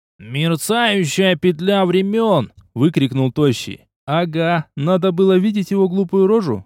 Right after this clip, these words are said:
когда у него ничего не вышло. Он попробовал еще раз и снова ничего. А вот выйдет ли у меня?" Я повторил мудры, отставил локоть и выставил мизинец.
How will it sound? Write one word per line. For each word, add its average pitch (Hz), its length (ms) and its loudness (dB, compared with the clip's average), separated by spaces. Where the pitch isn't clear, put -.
когда 151 340 0
у 160 60 2
него 165 260 2
ничего 135 420 0
не 120 120 0
вышло. 110 500 -4
Он 202 200 0
попробовал 165 640 2
еще 185 280 0
раз 175 320 -2
и 180 100 -4
снова 208 320 -2
ничего. 113 640 -4
А 104 140 0
вот 123 260 2
выйдет 214 380 0
ли 196 60 2
у 185 80 2
меня?" 143 420 -2
Я 220 220 2
повторил 156 440 2
мудры, 170 340 0
отставил 147 600 -2
локоть 165 340 -2
и 107 60 -4
выставил 139 400 0
мизинец. 139 600 -4